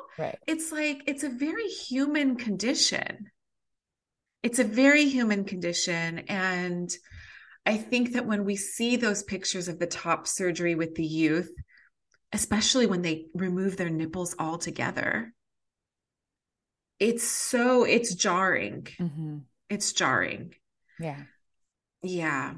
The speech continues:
Speaker 1: I don't know. It's been, it's been, it's been just very, you know, after what, almost three years of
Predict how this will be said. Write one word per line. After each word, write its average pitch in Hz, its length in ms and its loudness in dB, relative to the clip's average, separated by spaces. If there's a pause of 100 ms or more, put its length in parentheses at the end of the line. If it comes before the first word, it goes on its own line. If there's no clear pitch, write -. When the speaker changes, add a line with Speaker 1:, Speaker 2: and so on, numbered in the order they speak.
Speaker 1:
I 196 80 2
don't 202 120 2
know. 202 160 4
It's 185 220 0
been, 208 300 0 (1160)
it's - 340 -6
been, 196 580 2 (840)
it's - 220 -8
been 214 260 4
just 190 260 -4
very, 170 580 4 (1200)
you 196 80 -2
know, 165 200 2
after 175 520 2
what, 160 320 2 (800)
almost 180 420 -2
three 180 240 4
years 160 480 2
of 151 320 2